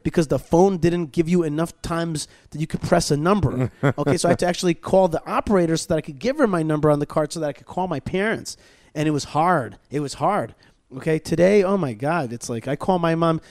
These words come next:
Speaker 1: when my mom is outside, now she made Aliyah, thank God. When I gotta call America, I, like, call cell phone to cell phone and it costs me nothing.
Speaker 2: Right.
Speaker 1: You know, you, you know how you call your grandparents? They still can't believe it. So they're like,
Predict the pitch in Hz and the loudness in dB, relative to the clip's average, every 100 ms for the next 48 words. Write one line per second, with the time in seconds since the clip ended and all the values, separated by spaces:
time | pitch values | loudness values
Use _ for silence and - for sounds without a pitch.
0 | - - 147 160 175 175 165 165 160 - | -14 -4 0 2 2 2 2 2 2 0
1 | 160 - - 170 - 160 156 147 170 180 | -4 -6 -2 0 2 0 2 4 2 2
2 | 165 151 135 151 170 180 170 170 156 165 | 0 -2 0 0 0 0 2 2 2 0
3 | 208 160 135 156 160 - 165 170 160 _ | 0 -2 -2 0 -2 -2 2 2 0 _
4 | - - 180 190 170 160 190 214 165 143 | -4 0 0 0 -4 0 0 2 0 0
5 | - 175 180 156 180 254 - - _ _ | -2 -4 -4 -4 -2 -2 -6 -12 _ _
6 | 104 92 - - 165 214 214 165 160 165 | -2 -2 -4 -4 2 2 2 -2 2 4
7 | 190 196 185 - 180 170 165 160 185 185 | 4 4 2 2 2 4 0 -2 -2 -2
8 | 165 147 202 - 208 165 180 196 160 170 | -4 -4 -4 0 0 2 2 2 0 0
9 | 175 170 170 | 2 4 2